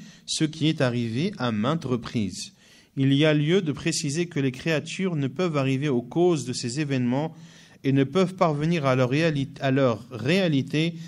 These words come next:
et à leur substance, car ce sont des événements que le Seigneur puissant et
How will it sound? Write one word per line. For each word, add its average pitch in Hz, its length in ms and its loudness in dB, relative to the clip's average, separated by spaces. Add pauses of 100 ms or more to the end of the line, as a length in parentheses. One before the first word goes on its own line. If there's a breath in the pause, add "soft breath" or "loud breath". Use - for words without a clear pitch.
(260 loud breath)
et 139 80 4
à 139 60 4
leur 135 180 4
substance, 180 720 -2
car 143 200 -6
ce - 140 -6
sont 147 220 -2
des 131 220 0
événements 127 520 0 (380 loud breath)
que - 100 -2
le 127 140 4
Seigneur 147 500 2
puissant 165 720 -2 (880 loud breath)
et 160 400 2